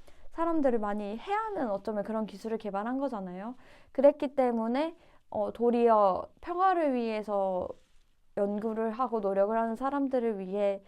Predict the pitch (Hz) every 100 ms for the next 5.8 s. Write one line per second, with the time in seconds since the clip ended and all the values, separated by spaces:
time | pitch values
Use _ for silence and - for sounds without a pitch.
0 | - - - 214 233 226 214 208 - 202
1 | 196 185 190 - - - - - - -
2 | - _ - _ _ - 190 175 - -
3 | _ - 214 208 202 196 240 320 339 285
4 | 214 247 254 190 190 190 196 190 208 202
5 | 190 190 185 - 202 208 202 185